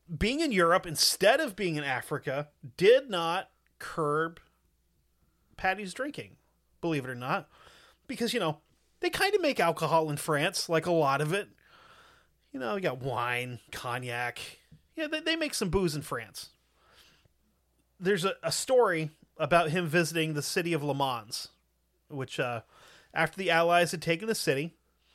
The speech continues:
he was seen riding through the streets on the back of his Jeep, just firing a fucking fifty caliber up into the air. Like a just giant belt-fed machine gun on the back of his Jeep. He was just shooting it off, just, like, up in the air.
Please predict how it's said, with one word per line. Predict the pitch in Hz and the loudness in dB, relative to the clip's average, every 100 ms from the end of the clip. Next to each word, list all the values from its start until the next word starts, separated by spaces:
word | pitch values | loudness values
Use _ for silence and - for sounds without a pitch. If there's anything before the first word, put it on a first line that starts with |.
| - - - _ _ _ _ | -20 -20 -20 _ _ _ _
he | - 175 | -6 -2
was | 156 | 0
seen | - 220 220 | 0 -2 -2
riding | 170 190 247 269 | 2 2 2 -4
through | - 214 269 | -4 -2 -2
the | 320 339 | -2 -2
streets | - 180 160 - - - | 0 0 0 -4 -8 -4
on | 165 | -2
the | 160 | 0
back | 151 190 202 | 2 2 0
of | 240 | -4
his | 208 | -4
Jeep, | - 156 160 - _ _ _ _ | -4 -4 -4 -8 _ _ _ _
just | - 233 - - | -4 -4 -4 -12
firing | - 254 262 240 233 | -4 0 2 0 -2
a | |
fucking | 180 226 - 175 | -2 -4 -4 0
fifty | 214 214 | 0 0
caliber | 175 190 185 160 156 | 0 2 2 2 2
up | 165 | 2
into | 151 | -2
the | 139 | -2
air. | 123 110 - - - - _ _ | -4 -4 -8 -20 -20 -20 _ _
Like | 160 165 | -8 -8
a | |
just | 151 - - | -10 -14 -12
giant | 151 175 180 165 | -4 -2 -2 -2
belt-fed | 156 156 156 175 156 | -2 -2 0 -2 -2
machine | 147 151 147 | -4 -4 -2
gun | 135 | -2
on | 131 | -2
the | 123 | -2
back | 143 139 | -2 -2
of | 147 | -6
his | 123 | -6
Jeep. | 139 135 _ _ - - - - _ - | -8 -8 _ _ -20 -20 -20 -20 _ -4
He | 247 | -2
was | 220 | 0
just | 262 - _ - | -2 -6 _ -8
shooting | - - 208 | -2 -2 -2
it | 160 | -2
off, | 139 131 - - _ _ _ _ _ | 0 0 -4 -12 _ _ _ _ _
just, | - - | -12 -4
like, | 170 170 | -2 0
up | 170 | -2
in | 170 | 0
the | 151 139 | 0 0
air. | 139 | 0